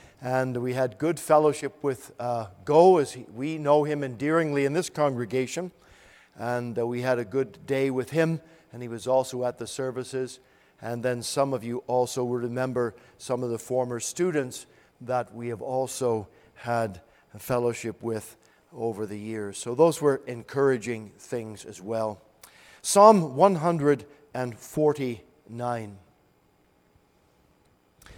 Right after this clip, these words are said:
Praise ye the Lord. Sing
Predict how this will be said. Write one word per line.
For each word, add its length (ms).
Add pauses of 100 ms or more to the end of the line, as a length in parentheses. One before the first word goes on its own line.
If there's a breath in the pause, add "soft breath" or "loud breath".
(480 soft breath)
Praise 640 (220)
ye 400
the 180
Lord. 480 (1300)
Sing 500